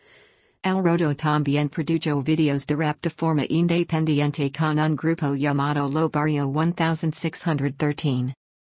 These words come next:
Fuentes policiales revelaron a Breitbart Texas que El Rodo era el líder de una célula independiente de traficantes de metanfetamina que opera en los municipios de Santa Catarina,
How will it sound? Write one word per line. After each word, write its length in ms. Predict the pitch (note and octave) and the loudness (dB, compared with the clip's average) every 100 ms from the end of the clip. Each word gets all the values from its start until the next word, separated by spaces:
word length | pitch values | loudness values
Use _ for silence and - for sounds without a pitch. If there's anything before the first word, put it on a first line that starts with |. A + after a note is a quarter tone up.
| _ _ _ _ _ - - - - - _ | _ _ _ _ _ -20 -20 -20 -20 -20 _
Fuentes 520 | - G#3 G#3+ G3+ G3 - | -4 0 0 0 -2 -2
policiales 840 | D#3 D#3 E3 C#3+ C#3+ D3 C#3 C3+ | -2 0 0 0 0 2 0 -2
revelaron 500 | D#3+ D#3+ C#3+ D#3 D3 | -2 0 0 0 0
a 40 | C#3 | 0
Breitbart 540 | - D#3+ - C#3 C3 | 0 -2 0 -2 -2
Texas 400 | - D#3 - D3 | -4 -4 -4 -4
que 260 | - D#3+ D#3+ | -2 -2 0
El 180 | D3 D3+ | 0 0
Rodo 300 | D3+ D3+ D3 | 0 0 -2
era 240 | D#3 D3+ C3+ | 0 -2 0
el 240 | D3+ D3 | 0 2
líder 360 | D#3+ D#3 C3+ C#3 | 2 2 0 0
de 80 | D3 D3+ | 0 0
una 140 | E3 | 0
célula 540 | - E3+ E3+ D3 C#3+ - | 0 0 2 2 2 2
independiente 1000 | E3 E3+ F3 E3+ D#3+ D#3 C#3+ D3 D3+ | 2 2 0 0 0 2 2 0 0
de 120 | C#3+ C#3 | -2 -2
traficantes 800 | - D#3+ E3+ D#3 D#3+ D3+ D3 C#3 | -2 -2 -2 -2 0 0 -2 -2
de 100 | D3 | 0
metanfetamina 880 | D3 E3 E3+ E3+ - E3 D#3 D3+ C#3 | 0 0 -2 -2 -2 0 0 0 0
que 300 | D#3+ D3+ D3 | -2 0 0
opera 340 | D3+ D#3+ C#3+ | -2 -2 -2
en 220 | D#3+ D#3+ | 0 0
los 320 | D3+ D#3 D#3+ | 2 0 0
municipios 720 | D3 D3 D3+ C#3+ D#3 C#3+ C3+ - | 0 2 2 0 -2 -2 -2 -2
de 80 | |
Santa 380 | D3 D3+ D3+ D#3 | -2 0 -2 -2
Catarina, 720 | - D3+ C3+ C#3+ D3 B2+ C3+ | -2 -2 0 2 0 -2 -6